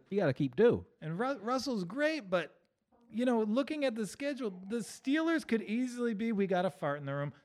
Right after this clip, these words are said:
Speaker 2: The Steelers could be
Speaker 1: <laughs>
Speaker 2: fifteen and one. Their schedule o-, gets so much easier.
Speaker 1: Yeah.
Speaker 2: And how does Ben not win this if he goes fifteen and one as a sixty-five-year-old starting quarterback who weighs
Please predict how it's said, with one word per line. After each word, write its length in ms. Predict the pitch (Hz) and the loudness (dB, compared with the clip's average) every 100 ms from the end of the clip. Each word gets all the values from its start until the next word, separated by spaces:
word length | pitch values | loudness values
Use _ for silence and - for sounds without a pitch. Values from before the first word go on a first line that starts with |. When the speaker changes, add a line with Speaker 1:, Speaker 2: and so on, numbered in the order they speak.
| - | 4
Speaker 2:
The 60 | |
Steelers 520 | 220 254 302 311 294 - | 8 8 10 10 10 10
could 220 | 349 214 | 8 8
be 140 | 214 | 6
Speaker 1:
<laughs> 180 | - - | 6 4
Speaker 2:
fifteen 440 | 269 - 285 262 | 2 2 2 2
and 140 | 220 185 | 4 2
one. 560 | 175 180 143 123 131 123 - - - | 4 4 2 -2 -6 -8 -14 -16 -2
Their 140 | 202 | 0
schedule 540 | 196 - 277 269 254 175 | 0 2 2 2 -2 -2
o-, 240 | 185 214 - 160 | -2 -2 -2 -2
gets 240 | 185 180 | -2 -2
so 360 | - 269 285 277 | 0 6 6 8
much 280 | 247 208 | 6 4
easier. 720 | 220 220 196 208 196 190 185 175 | 4 4 4 6 6 6 4 4
Speaker 1:
Yeah. 240 | 214 123 131 - _ - | 4 4 2 -10 _ -10
Speaker 2:
And 680 | 196 202 196 185 185 185 170 - _ _ _ - | -2 4 6 8 8 4 0 -10 _ _ _ -12
how 220 | - 285 | 0 2
does 160 | 294 214 | 2 0
Ben 260 | 220 247 | 0 2
not 240 | 233 233 220 | 2 0 2
win 200 | 233 226 | 2 2
this 200 | 214 233 | 2 0
if 320 | 214 226 196 | -2 0 0
he 100 | 233 | 2
goes 280 | 240 240 175 | 4 2 0
fifteen 560 | - 285 - 262 247 | -2 -2 -2 -2 0
and 120 | 233 208 | 2 2
one 240 | 220 220 | 2 2
as 240 | 220 208 | 2 0
a 100 | 165 | 0
sixty-five-year-old 1120 | 151 - 269 - 247 180 226 196 185 185 190 170 | -2 -4 -8 -6 -8 -4 2 2 2 2 0 -2
starting 400 | - 208 185 180 | -4 0 0 0
quarterback 480 | 156 180 165 175 156 | -4 -4 -2 -4 -2
who 100 | 180 | -4
weighs 260 | 170 165 | -2 -2